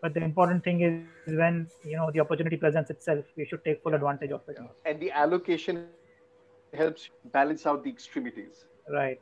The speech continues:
Speaker 1: right.
Speaker 2: So, yeah. I, I like that approach. You know, I, you know, I could do that approach, uh, follow that approach. <laughs> Rather, I would follow Rahul's approach and be more disciplined. Uh, we could get more swayed by, uh,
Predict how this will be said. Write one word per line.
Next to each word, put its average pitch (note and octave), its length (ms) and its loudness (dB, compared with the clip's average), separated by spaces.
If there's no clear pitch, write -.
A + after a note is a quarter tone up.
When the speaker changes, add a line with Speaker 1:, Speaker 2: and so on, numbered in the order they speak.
Speaker 1:
right. B2+ 140 -14
Speaker 2:
So, A#2+ 380 -6
yeah. G#2+ 180 -14
I, - 200 -10
I G3 180 -2
like C4 180 -14
that - 120 -4
approach. G#2+ 420 -10
You C#3+ 80 -6
know, D3 60 -4
I, C#3+ 180 -2
you C#3 80 -10
know, B2+ 80 -4
I C3 120 0
could C#3 180 -12
do B2+ 100 -6
that A2 120 -4
approach, - 380 -14
uh, G#2+ 120 -12
follow B2+ 200 0
that A#2 120 -4
approach. B2+ 480 -10
<laughs> - 1400 -6
Rather, C#3 260 8
I D3+ 100 10
would D#3 140 -2
follow D#3 240 6
Rahul's D#3 320 8
approach E3 420 4
and D#3+ 140 4
be D#3+ 80 -4
more D#3+ 200 8
disciplined. C3+ 540 -4
Uh, C3+ 260 4
we D#3 140 4
could D#3 180 0
get - 140 4
more D3 220 6
swayed D3+ 440 2
by, C3+ 300 4
uh, B2+ 520 6